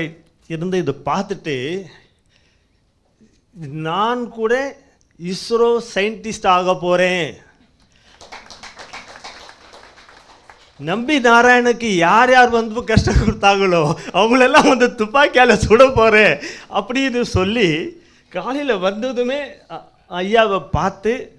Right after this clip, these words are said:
ஆசீர்வாதம் வாங்கிட்டு, "நானும் உங்களை மாதிரி பெரிய வந்து சயின்டிஸ்ட் ஆக போறேன்" அப்படின்னு சொன்னாங்க. இந்த மேடையை வாழ்த்துவதற்கு அலங்கரித்திருக்கின்ற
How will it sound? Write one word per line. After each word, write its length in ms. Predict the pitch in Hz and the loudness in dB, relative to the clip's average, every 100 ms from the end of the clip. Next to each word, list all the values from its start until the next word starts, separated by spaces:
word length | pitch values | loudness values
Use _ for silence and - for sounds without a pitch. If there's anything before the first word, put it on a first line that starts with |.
| _ _ | _ _
ஆசீர்வாதம் 680 | - 170 202 196 170 165 151 | -12 -12 -10 -8 -6 -6 -6
வாங்கிட்டு, 340 | 160 165 170 165 | -6 -8 -10 -10
"நானும் 420 | 139 170 208 196 | -4 -2 -2 -6
உங்களை 260 | 165 160 156 | -8 -10 -8
மாதிரி 200 | 170 165 | -10 -12
பெரிய 460 | - 135 147 180 156 | -12 -12 -10 -10 -10
வந்து 280 | 139 151 131 | -10 -14 -10
சயின்டிஸ்ட் 420 | 139 170 170 - | -12 -12 -18 -14
ஆக 180 | 120 117 | -12 -12
போறேன்" 380 | 113 117 113 107 _ _ _ _ _ _ _ _ - | -12 -10 -10 -14 _ _ _ _ _ _ _ _ -10
அப்படின்னு 380 | 127 127 139 160 | -10 -8 -12 -10
சொன்னாங்க. 340 | 127 123 117 117 170 _ _ _ _ _ _ _ _ _ _ _ _ _ _ _ _ _ _ _ _ _ _ _ | -12 -10 -10 -12 -16 _ _ _ _ _ _ _ _ _ _ _ _ _ _ _ _ _ _ _ _ _ _ _
இந்த 280 | 185 196 202 190 160 135 135 - _ _ _ _ _ _ _ _ _ _ _ _ _ _ _ _ _ | -10 -4 0 2 0 -2 -12 -20 _ _ _ _ _ _ _ _ _ _ _ _ _ _ _ _ _
மேடையை 580 | 165 143 160 165 139 139 156 _ _ _ _ _ _ _ _ _ _ - | -10 -4 -2 -2 -6 -8 -12 _ _ _ _ _ _ _ _ _ _ -12
வாழ்த்துவதற்கு 840 | 123 151 160 156 135 127 127 139 160 107 _ _ _ _ _ - | -6 -4 -4 -8 -6 -8 -10 -12 -10 -14 _ _ _ _ _ -6
அலங்கரித்திருக்கின்ற 880 | 123 170 165 147 139 123 127 127 | -4 -2 -4 -6 -8 -10 -8 -6